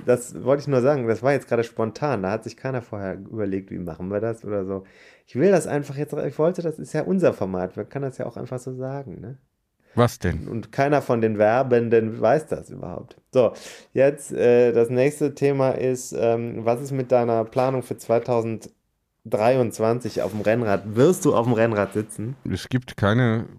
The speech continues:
Speaker 2: Planung.
Speaker 1: Aber wirst du auf dem Rennrad sitzen? Fang doch erstmal an, sag, fängst du an. Wirst du weiterfahren?
Speaker 2: Ja, ja, ja, ich warte schon drauf. Ich möchte halt jetzt wieder fit sein und dann, äh, so, ne?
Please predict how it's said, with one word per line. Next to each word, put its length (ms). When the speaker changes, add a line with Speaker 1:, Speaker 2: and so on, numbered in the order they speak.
Speaker 2:
Planung. 800
Speaker 1:
Aber 220
wirst 220
du 40
auf 100
dem 80
Rennrad 400
sitzen? 280
Fang 180
doch 80
erstmal 300
an, 140
sag, 180
fängst 280
du 80
an. 140
Wirst 240
du 80
weiterfahren? 480
Speaker 2:
Ja, 420
ja, 180
ja, 240
ich 220
warte 280
schon 240
drauf. 280
Ich 80
möchte 280
halt 180
jetzt 340
wieder 180
fit 300
sein 340
und 180
dann, 320
äh, 600
so, 320
ne? 200